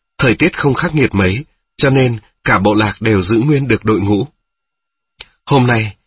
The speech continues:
ngày đầu tiên về đến nhà, khắp trại đâu cũng thấy tiếng cười. Bọn trai trẻ đùa giỡn với đàn ngựa pony, các chiến binh đứng tuổi kể cho nhau nghe các thứ chuyện. Còn đám phụ nữ thì tươi cười đi lại như con thoi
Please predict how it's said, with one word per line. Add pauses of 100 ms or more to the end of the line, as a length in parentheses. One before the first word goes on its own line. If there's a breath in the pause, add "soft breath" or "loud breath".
(280)
ngày
đầu
tiên
về
đến
nhà, (300)
khắp
trại
đâu
cũng
thấy
tiếng
cười. (800 loud breath)
Bọn
trai
trẻ
đùa
giỡn
với
đàn
ngựa
pony, (400)
các
chiến
binh
đứng
tuổi (120)
kể
cho
nhau
nghe
các
thứ
chuyện. (680)
Còn
đám
phụ
nữ
thì
tươi
cười
đi
lại
như
con
thoi